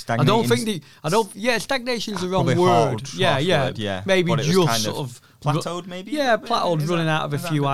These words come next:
Speaker 2: bit
Speaker 1: ideas, a
Speaker 2: better?
Speaker 1: bit of
Speaker 2: Yeah.
Speaker 1: spark.
Speaker 2: Yeah.
Speaker 1: And I think it just worked out wonderfully that Sunderland came in
Speaker 2: Yeah.
Speaker 1: for him. Maybe,
Speaker 2: And
Speaker 1: you know,
Speaker 2: Alex
Speaker 1: it,
Speaker 2: Neil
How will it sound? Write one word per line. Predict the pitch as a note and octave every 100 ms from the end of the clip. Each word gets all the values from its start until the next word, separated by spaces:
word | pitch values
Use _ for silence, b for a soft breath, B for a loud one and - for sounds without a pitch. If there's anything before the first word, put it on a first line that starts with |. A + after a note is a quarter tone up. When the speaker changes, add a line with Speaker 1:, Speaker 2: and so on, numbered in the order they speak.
| C3+
Speaker 2:
bit | C3
Speaker 1:
ideas, | A#2+
a | B2+
Speaker 2:
better? | C#3+
Speaker 1:
bit | C3+
of |
Speaker 2:
Yeah. | D3+
Speaker 1:
spark. | - C3+ B2 B2 - - -
Speaker 2:
Yeah. | B2+ C3+
Speaker 1:
And | D#3
I |
think | D3+ E3 D3+
it | C#3+
just | C#3+ B2+
worked | C#3+ C#3 C#3
out | B2+ B2
wonderfully | C#3 C3 B2+ B2+ B2 A#2
that | A2+ -
Sunderland | A#2+ A#2 A#2 G#2+
came | B2 A#2+
in | C3+
Speaker 2:
Yeah. | -
Speaker 1:
for | A2+
him. | A2+
Maybe, | A#2 A2+ -
Speaker 2:
And | -
Speaker 1:
you | F#2+
know, | F#2+
Speaker 2:
Alex | D2+
Speaker 1:
it, | G#2+
Speaker 2:
Neil | G2 F#2+ F#2+